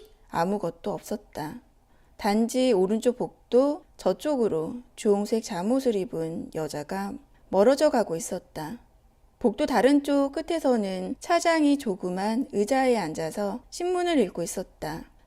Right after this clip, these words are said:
사방은 쥐 죽은 듯 고요했다. "신경과민이군." 푸아로는 다시 침대에 누웠다. 이번에는 아침까지 푹 잤다. 잠에서 깨어났을 때에도 기차는 여전히 꼼짝 않고 있었다. 푸아로는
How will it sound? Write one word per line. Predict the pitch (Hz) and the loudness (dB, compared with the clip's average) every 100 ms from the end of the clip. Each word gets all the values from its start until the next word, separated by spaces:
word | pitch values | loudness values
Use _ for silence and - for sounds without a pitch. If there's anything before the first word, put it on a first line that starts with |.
| - | -2
사방은 | 320 302 277 262 311 294 320 - | 2 6 6 6 4 2 0 -4
쥐 | - 294 | 0 0
죽은 | 226 190 196 180 | 0 -2 -2 0
듯 | 208 220 | -2 0
고요했다. | 220 226 208 - - - - 240 _ _ | 2 2 2 -2 -8 -8 -8 -14 _ _
"신경과민이군." | - 330 349 330 196 220 277 226 - 214 220 247 - _ - | -4 2 2 2 2 4 4 4 0 -2 -2 -4 -12 _ 4
푸아로는 | 359 370 330 311 | 8 8 8 4
다시 | 277 190 202 | 2 0 -2
침대에 | 294 285 269 | 2 2 2
누웠다. | 196 175 - - 156 160 233 _ _ _ | 0 -2 -4 -6 -6 -6 -12 _ _ _
이번에는 | - 196 226 208 185 226 254 247 | -4 0 2 0 0 0 0 -2
아침까지 | 190 - 285 202 175 | -6 -2 -2 -2 -6
푹 | 208 - | -10 -10
잤다. | - 269 - 160 156 233 _ _ _ _ - | -6 -6 -8 -10 -8 -10 _ _ _ _ -4
잠에서 | 226 214 - 311 | 2 4 4 4
깨어났을 | 349 339 302 277 226 | 6 4 4 2 -2
때에도 | - 185 175 175 180 | 2 2 2 0 -6
기차는 | - - 180 175 180 | -6 -6 -6 -4 -4
여전히 | 156 190 202 170 - - _ _ | -4 -2 -4 -4 -8 -10 _ _
꼼짝 | 320 339 349 294 | -2 2 0 0
않고 | - 170 | -4 -6
있었다. | - 185 - 151 151 - _ - | -6 -8 -6 -8 -8 -14 _ 0
푸아로는 | 311 311 294 254 226 226 226 | 4 6 6 4 4 2 -2